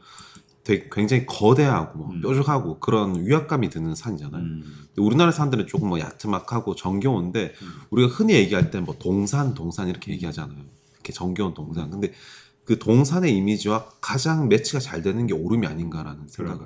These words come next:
Speaker 2: 같아요.
Speaker 1: 해보면.
Speaker 2: 음.
Speaker 1: 예. 저도 그 제주도에 가면서 한 오름 몇 군데를 가봤는데 진짜 한 걸어서 한 오 분, 십 분이면 오를 수 있는 가볍게.
Speaker 2: 음.
Speaker 1: 그 능선도 굉장히 그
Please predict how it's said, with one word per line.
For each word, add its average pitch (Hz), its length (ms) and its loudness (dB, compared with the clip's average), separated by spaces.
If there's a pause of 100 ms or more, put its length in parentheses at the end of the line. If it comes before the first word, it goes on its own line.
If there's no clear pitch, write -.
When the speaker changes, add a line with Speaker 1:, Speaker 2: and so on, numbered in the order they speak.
Speaker 2:
같아요. 76 200 -16 (100)
Speaker 1:
해보면. 69 320 -18
Speaker 2:
음. 82 120 -14 (600)
Speaker 1:
예. - 60 -4
저도 131 400 2
그 101 180 -2
제주도에 120 320 4
가면서 104 320 -2
한 87 260 -6 (440)
오름 110 260 4
몇 107 180 6
군데를 127 240 4
가봤는데 87 600 -4
진짜 - 280 -10
한 123 200 -6
걸어서 156 400 -4
한 147 260 -4 (280)
오 110 160 2
분, 160 200 -2
십 - 220 -12
분이면 156 360 0
오를 101 160 0
수 - 140 -12
있는 85 180 -6
가볍게. 87 520 -6
Speaker 2:
음. - 140 -6
Speaker 1:
그 104 100 -4
능선도 98 460 -2
굉장히 85 540 -6 (460)
그 65 420 -12